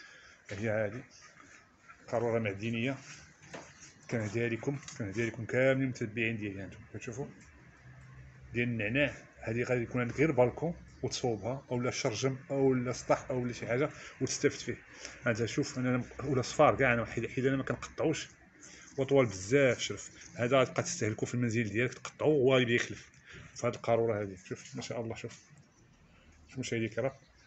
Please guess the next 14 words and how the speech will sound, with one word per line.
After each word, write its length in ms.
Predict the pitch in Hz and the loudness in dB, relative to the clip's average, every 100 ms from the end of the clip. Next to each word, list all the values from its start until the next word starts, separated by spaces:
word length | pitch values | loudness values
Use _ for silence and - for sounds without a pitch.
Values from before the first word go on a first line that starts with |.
| - | -8
اليوم 160 | 120 131 | -2 2
غادي 120 | 120 | 2
ندير 120 | 113 | 2
لكم 140 | 113 113 | -2 -4
هاد 100 | 101 | -4
الدرس 320 | 95 117 - | -4 -6 -4
عليها، 260 | 107 113 131 - - _ _ - - 123 | -2 -2 -4 -14 -20 _ _ -10 -8 -6
ولكم 200 | 113 113 | -6 -6
الطريقه 440 | - 123 135 127 | 0 0 2 -2
ديال، 340 | 110 113 113 110 - - - - - - - - - - - - | 0 0 -2 -8 -18 -20 -20 -20 -20 -20 -20 -20 -20 -20 -14 -2
آه، 120 | 120 | 0
باش 200 | 113 117 127 110 - | 0 0 -2 -4 2
تعدلوا 420 | 123 110 117 117 | 2 4 2 2
هاد 240 | 113 110 | 2 -2